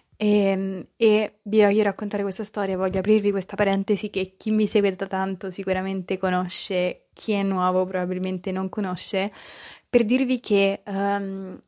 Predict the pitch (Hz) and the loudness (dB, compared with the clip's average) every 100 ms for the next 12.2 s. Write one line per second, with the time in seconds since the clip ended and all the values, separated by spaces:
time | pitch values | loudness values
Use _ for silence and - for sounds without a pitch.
0 | - 220 214 247 226 208 196 190 185 180 | -14 -6 0 2 2 0 0 -2 -6 -8
1 | 190 185 - 190 190 190 185 214 214 220 | -10 -8 -6 -6 -4 -6 -4 -2 -2 -4
2 | - 247 233 - 233 226 226 226 220 - | -4 -4 -2 -4 -4 -2 -2 -2 -4 -4
3 | 220 208 208 196 190 185 208 202 - 202 | -2 0 2 2 2 0 0 -2 0 0
4 | 185 190 190 185 190 196 185 190 196 196 | 2 -4 -4 -2 -2 -2 -4 -4 -4 -6
5 | 196 208 196 185 180 190 - - 185 180 | -6 -6 -6 -6 -8 -10 -10 -4 -2 0
6 | 185 185 185 185 185 - - - - 196 | 0 2 2 0 -2 -12 -20 -16 -4 0
7 | 190 190 - 214 190 185 202 196 180 240 | 2 2 0 -2 -4 -4 -6 -8 -6 -4
8 | 226 220 202 202 190 190 185 180 196 196 | -4 -2 -4 -4 -4 -2 -4 -6 -8 -4
9 | 196 190 - 185 175 190 196 196 185 185 | -2 -2 0 0 0 -2 -4 -2 -4 0
10 | 185 175 170 202 175 190 190 180 - 214 | 0 -2 -4 -4 -2 -2 -2 0 2 2
11 | 214 220 220 - - - _ _ _ 220 | 2 -2 -2 -6 -20 -20 _ _ _ 2
12 | 208 | 4